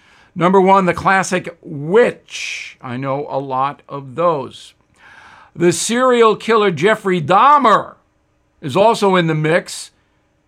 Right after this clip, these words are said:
but Amazon stopped selling that costume after complaints from parents.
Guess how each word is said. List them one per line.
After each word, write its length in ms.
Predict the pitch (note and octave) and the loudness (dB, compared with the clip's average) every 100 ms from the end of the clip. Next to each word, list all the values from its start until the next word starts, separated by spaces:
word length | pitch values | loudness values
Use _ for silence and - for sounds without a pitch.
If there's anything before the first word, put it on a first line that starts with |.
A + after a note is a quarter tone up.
| _ - | _ -8
but 260 | C3 E3 | -2 2
Amazon 600 | F3+ A3+ A3 D#3 F3 E3+ | 2 0 0 2 2 2
stopped 320 | E3 F#3+ E3+ | -2 -2 -2
selling 380 | - G#3 B3 F#3+ | -2 -2 0 -2
that 200 | D#3+ C#3 | -4 -6
costume 480 | D3 C#3+ C#3+ - D#3 | -2 -2 -2 -8 -8
after 220 | D3+ D3 | -10 -12
complaints 520 | C#3 C3 - D3 D#3+ | -14 -14 -10 -10 -10
from 140 | D#3+ D#3 | -14 -16
parents. 540 | B2 E2 - - - | -16 -18 -20 -20 -20